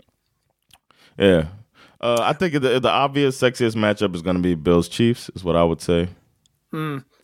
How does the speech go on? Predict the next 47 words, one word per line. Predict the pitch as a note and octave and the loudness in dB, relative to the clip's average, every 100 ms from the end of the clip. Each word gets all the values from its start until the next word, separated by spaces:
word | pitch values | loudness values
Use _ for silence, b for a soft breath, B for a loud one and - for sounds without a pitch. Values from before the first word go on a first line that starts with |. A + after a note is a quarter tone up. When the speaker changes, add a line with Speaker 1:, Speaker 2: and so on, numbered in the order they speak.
| E2+ | 0
Speaker 1:
I | |
don't | G2+ F2 | 0 0
think | F#2 | -2
it | E2 | -2
gets | F2+ E2+ | -4 -4
sexier | F#2 E2 E2 | -2 -2 -4
than | D#2 E2 | -4 -4
that. | D#2 - - | -4 -6 -4
And | F2+ | 2
my | F#2 | 2
upset | D#2+ F2+ - E2 D2+ - - | 4 2 0 0 0 -4 -8
would | D#2+ | -6
be | C2+ D2 C#2+ D2+ | -2 -4 -4 -2
Bucks | F2 D2+ D#2 | -2 -2 -6
over | D2 | -6
Lions. | C#2 C2+ B1+ F#2 _ b b b b b b b _ - | -6 -6 -8 -12 _ b b b b b b b _ -4
And, | E2+ D#2+ C#2+ C2+ | 0 0 0 0
uh, | A#1 G#1+ G1+ - - | -2 -4 -6 -8 -4
you | E2+ | 2
heard | C#2+ | 4
my | C#2 | 4
bold | C#2 C2+ | 2 0
prediction. | - C#2 C2 - D2+ | 0 -2 -2 0 0
What | E2 | 0
you | - | 2
got | D#2 D2 | 0 2
for | C2 | 0
those | B1+ - - - | 0 -2 -10 -16
superlatives | - - D2+ B1 A#1+ - - - | -20 -8 -4 -4 -6 -8 -16 -20
to | - | -10
throw | D#2+ | -6
my | C#2+ - | -6 -4
Speaker 2:
I | - | -4
think | F4+ F4 | -2 -2
a | F#3+ | -4
sneaky | - G3+ G3+ D#3+ | -2 -2 -4 -6
sexiest | - F3 E3+ F3+ D#3+ D3 D#3+ | 0 0 0 -4 -4 -4 -2
matchup | D3+ - D3+ - | -2 0 -2 0
could | F#3 G3 | 0 0
be | F3+ D3+ | 0 -2
Lions | D3+ D3+ D3+ D3 C3 | 0 2 0 -2 -8
Bucks, | - D3+ F3 - - | 0 2 2 0 -4
you | D#3+ | -2
know? | D3+ E3+ | -2 -2
You | E3+ D3+ | -2 0
got, | D3 D3 | 2 2
Speaker 1:
Mm. | G#2+ B2+ | 0 -4